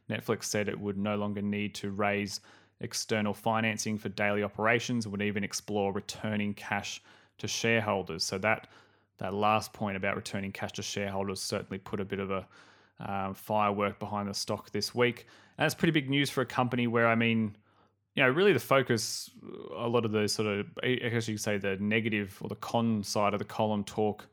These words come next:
about Netflix over the last few years, from what I've seen, is just the amount of debt that the company's had to raise. And the use of that debt is, a lot of that's related to con-, to this content race, because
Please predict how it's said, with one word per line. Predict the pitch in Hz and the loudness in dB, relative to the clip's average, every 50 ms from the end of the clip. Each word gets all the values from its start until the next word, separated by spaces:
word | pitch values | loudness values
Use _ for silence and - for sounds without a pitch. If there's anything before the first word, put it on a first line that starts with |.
| _ | _
about | 113 107 107 92 107 | -4 -2 -2 0 0
Netflix | 117 117 - - - 117 107 - | 0 0 -2 -2 -2 -4 -2 -2
over | 110 104 107 | -2 -2 0
the | 101 | 2
last | 107 107 104 - - - | 2 2 2 2 -2 -4
few | 107 107 | -4 -2
years, | 107 110 110 104 - | -2 0 0 -2 -4
from | - 104 101 | -6 -6 -4
what | 98 104 101 | -2 0 2
I've | 110 120 120 - | 2 2 2 2
seen, | - 139 143 143 | 0 -2 -2 -2
is | 123 107 110 | -2 -2 -4
just | 107 - - | -6 -6 -4
the | 110 | -4
amount | 101 101 101 98 95 | -2 0 -2 -2 -4
of | 92 - | -4 -2
debt | 113 110 - - | -2 -2 -2 -4
that | - | -8
the | - - | -14 -8
company's | - - 113 110 120 117 113 110 | -6 -6 -4 -4 -2 -2 -4 -4
had | - 113 - | -4 -6 -6
to | - 117 | -6 -4
raise. | 104 110 117 127 139 139 131 - - - - - - - - - _ _ _ _ _ _ _ - | -2 0 2 2 2 0 -2 -6 -10 -14 -20 -20 -20 -20 -20 -20 _ _ _ _ _ _ _ -2
And | 110 110 110 107 | -2 0 0 0
the | 110 117 | 0 0
use | 127 156 151 - | 0 0 0 0
of | 117 | 0
that | 117 104 101 101 | 0 0 2 2
debt | 113 117 113 | 2 2 2
is, | 110 107 98 - - - - _ _ _ _ _ _ _ _ - | 0 -2 -4 -6 -8 -10 -14 _ _ _ _ _ _ _ _ -12
a | 127 107 | -8 -2
lot | 117 127 123 | 0 2 4
of | 117 113 | 4 4
that's | 101 - - - - | 4 2 0 -4 -2
related | 110 107 104 107 101 - | 0 2 2 2 0 -2
to | - 101 | -6 -8
con-, | - - - - - | -6 -6 -6 -6 -4
to | - 113 107 104 98 98 101 90 - | -2 0 0 0 0 0 -4 -6 -6
this | - 107 - - | -4 -4 -4 -4
content | - - - 131 131 127 - 117 104 101 | -4 -2 0 2 2 2 0 -2 -2 -2
race, | 101 101 95 101 101 - | 0 0 0 0 -2 -4
because | - - 104 - 117 101 95 - - | -6 -8 -6 -4 -2 -2 -2 -4 -8